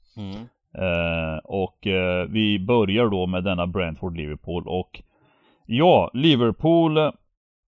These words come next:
Speaker 2: tycker jag har inlett helt fascinerande. Och, eh, det är ju intressant hur stor betydelse denna Van Dijk har, alltså. Det är ju
Speaker 1: Ja.
Speaker 2: makalöst vilken,
Speaker 1: Ja,
Speaker 2: vilken
Speaker 1: vilken
Speaker 2: majestät,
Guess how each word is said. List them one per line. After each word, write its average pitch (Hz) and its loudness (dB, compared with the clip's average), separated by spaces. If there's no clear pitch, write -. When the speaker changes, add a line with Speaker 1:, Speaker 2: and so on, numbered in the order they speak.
Speaker 2:
tycker 139 -2
jag 117 4
har 113 2
inlett 101 -2
helt 107 -4
fascinerande. 78 -4
Och, - -8
eh, 87 -4
det 117 0
är 101 2
ju 98 -2
intressant 110 -2
hur 101 -2
stor 143 -2
betydelse 95 -2
denna 101 0
Van 95 -2
Dijk 113 0
har, 76 -4
alltså. 64 -10
Det 80 -4
är 107 0
ju 98 0
Speaker 1:
Ja. 90 -2
Speaker 2:
makalöst 120 -2
vilken, 101 -2
Speaker 1:
Ja, 107 2
Speaker 2:
vilken 104 6
Speaker 1:
vilken 107 4
Speaker 2:
majestät, 110 4